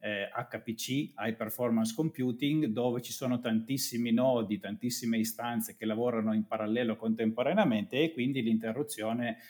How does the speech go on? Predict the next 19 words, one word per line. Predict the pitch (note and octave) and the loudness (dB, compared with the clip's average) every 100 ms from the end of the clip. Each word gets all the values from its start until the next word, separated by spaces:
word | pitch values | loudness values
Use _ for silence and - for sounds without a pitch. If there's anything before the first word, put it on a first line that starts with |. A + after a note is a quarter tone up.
| - | -20
di | _ A2 A2 - | _ -2 -2 -2
anche | A#2+ A2 A2 | -6 -4 0
uno | A2 A#2+ A2+ A2 | 0 2 2 0
soltanto | G#2+ F#2+ A2+ A#2 A2 A2 | -4 -8 -4 0 -2 -2
o, | G2+ G2 G2+ G2 G#2 - | -8 -8 -8 -10 -14 -14
o | - | -12
alcuni | G2+ F#2+ C3 C3 A#2 | -10 -8 -4 -2 0
dei | G#2+ A2 A#2 | 2 2 2
nodi, | C3+ A#2 A#2 A#2 C3+ C#3+ - | 0 0 0 0 0 0 -2
eh, | A2+ A2 | -2 0
non | G#2+ C3 | 2 0
compromettono | A#2 A2 A2 - G#2+ G#2 A#2 A#2 A#2 G#2+ | -2 -4 -4 -2 -2 -4 -4 -4 -4 -6
l'esito | G#2 G2+ A2 - F#2+ | -6 -8 -10 -10 -8
finale | - G#2+ G2 G2+ | -4 -4 -4 -6
dell'elaborazione | G2 F#2+ F#2+ G2 F#2 G#2 G#2+ - - F2+ F#2+ F#2+ | -8 -8 -10 -10 -10 -10 -8 -10 -10 -10 -10 -12
che | G2 | -10
è | F2+ F#2 F2 E2+ | -10 -10 -10 -14
in | E2+ | -18
corso. | F#2+ - D2+ - - | -20 -20 -20 -18 -18